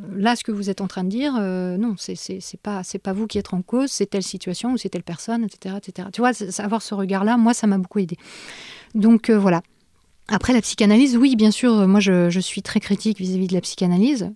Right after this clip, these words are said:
Euh, je, je parle de psychanalyse et non pas des psychanalystes, parce que les psychanalystes, euh, bah, c'est des personnes et, et, et elles peuvent, euh, mélanger, comme je disais, euh,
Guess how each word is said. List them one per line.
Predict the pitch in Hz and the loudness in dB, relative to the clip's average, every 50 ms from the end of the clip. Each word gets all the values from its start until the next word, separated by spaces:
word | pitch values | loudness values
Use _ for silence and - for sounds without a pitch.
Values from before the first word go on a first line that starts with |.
| _ - | _ -4
Euh, | 185 175 170 170 170 | -2 0 0 0 0
je, | 170 180 196 - 208 | 0 -2 -2 -2 -2
je | - 202 202 | -4 -4 -4
parle | 185 - 214 214 196 | -2 0 0 0 0
de | 196 | 0
psychanalyse | - - - - 202 196 196 208 220 208 | -2 -4 -6 0 2 4 4 6 4 4
et | 208 | 4
non | 196 190 185 | 4 4 2
pas | - 208 196 | 2 0 0
des | 185 180 | 0 -2
psychanalystes, | - - - - 190 - 190 180 180 190 247 277 - - - 185 175 - - - - - - - - | -2 -4 -10 -8 -4 -2 0 2 2 2 0 -2 -4 -6 -4 -4 -6 -6 -10 -20 -20 -18 -18 -20 -18
parce | - - - | -16 -8 -4
que | 208 196 _ _ _ _ - 208 | -4 -4 _ _ _ _ -8 0
les | 208 202 | 0 0
psychanalystes, | - - - - 226 208 196 196 208 220 226 - - - | 0 -2 -4 -2 2 2 4 4 4 2 0 -4 -4 -2
euh, | 196 185 180 180 175 175 170 170 170 165 170 | 0 0 2 2 2 2 2 2 0 0 -2
bah, | 175 180 175 | -2 -4 -8
c'est | - - 190 | -6 -6 -4
des | 180 175 | -4 -4
personnes | - 170 165 - - 226 233 202 180 175 | -4 -4 -6 -4 -2 0 2 2 2 2
et, | 175 180 175 170 170 | 0 0 0 -2 -2
et, | 175 226 190 175 170 165 165 - 226 196 | -4 -4 -4 -4 -4 -4 -4 -4 -4 -4
et | 170 | -2
elles | 170 165 156 | -2 -4 -4
peuvent, | _ - 196 180 165 180 | _ -2 -2 -2 -2 -2
euh, | 175 170 170 165 | -2 -2 0 0
mélanger, | 165 170 180 190 190 185 175 - 196 | 2 2 4 4 4 4 2 0 -2
comme | - - 185 185 | -2 -2 -4 -2
je | 180 190 | -2 -4
disais, | 175 175 185 180 170 208 202 202 190 | -4 -4 -6 -4 -2 -2 0 0 0
euh, | 170 165 165 | 0 -2 -4